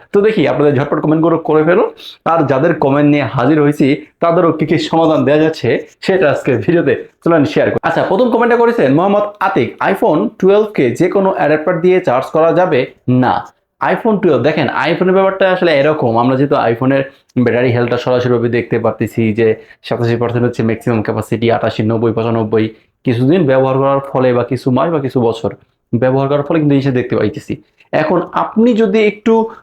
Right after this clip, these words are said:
মোটামুটি স্ট্যান্ডার্ড কোয়ালিটির চার্জার, মানে একটা ভালো চার্জার, পিডি চার্জার বা যেগুলো অ্যাপল সার্টিফাইড, ওগুলো যদি ব্যবহার করেন তাহলে কিন্তু দীর্ঘদিন ফোনের ব্যাটারি হেলথটা ভালো থাকবে, এর ফলে আপনি ভালো একটা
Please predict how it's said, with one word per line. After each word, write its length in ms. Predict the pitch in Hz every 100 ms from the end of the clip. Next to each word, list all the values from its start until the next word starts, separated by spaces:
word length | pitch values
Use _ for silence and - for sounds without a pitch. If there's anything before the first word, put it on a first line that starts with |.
| -
মোটামুটি 540 | 151 190 208 208 214
স্ট্যান্ডার্ড 540 | 196 - 165 165 170 160
কোয়ালিটির 500 | - 147 143 165 156
চার্জার, 360 | 131 127 175
মানে 100 | 175
একটা 140 | 185 185
ভালো 320 | 131 127 160
চার্জার, 520 | 160 117 127 139 180
পিডি 320 | - 127 139
চার্জার 500 | 135 127 123 123 123
বা 140 | 120 117
যেগুলো 440 | 120 123 123 120 - _ _
অ্যাপল 320 | - 135 165
সার্টিফাইড, 480 | 170 185 185 170 127
ওগুলো 220 | 123 143
যদি 300 | 143 156 170 175 _ _ 123
ব্যবহার 460 | 117 139 151 165
করেন 180 | 190 208
তাহলে 220 | 185 160
কিন্তু 240 | 160 156 131
দীর্ঘদিন 680 | 123 113 139 165 165 170 170
ফোনের 260 | 123 139
ব্যাটারি 240 | 123 127 151
হেলথটা 340 | 131 131 143
ভালো 240 | 107 113
থাকবে, 300 | 139 113 101
এর 60 | 113
ফলে 140 | 160
আপনি 140 | 170 180
ভালো 240 | 131 131
একটা 360 | - 139 120